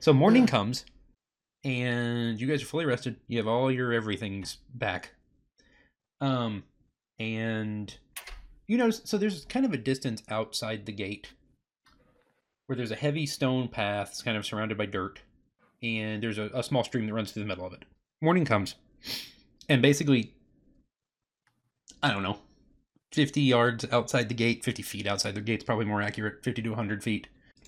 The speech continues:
Speaker 1: and you see four figures. There's one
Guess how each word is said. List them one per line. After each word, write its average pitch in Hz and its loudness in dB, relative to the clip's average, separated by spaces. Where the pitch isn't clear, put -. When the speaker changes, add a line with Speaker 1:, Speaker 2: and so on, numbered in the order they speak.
Speaker 1:
and 117 4
you 117 4
see - 0
four 208 4
figures. 98 -4
There's 139 6
one 175 4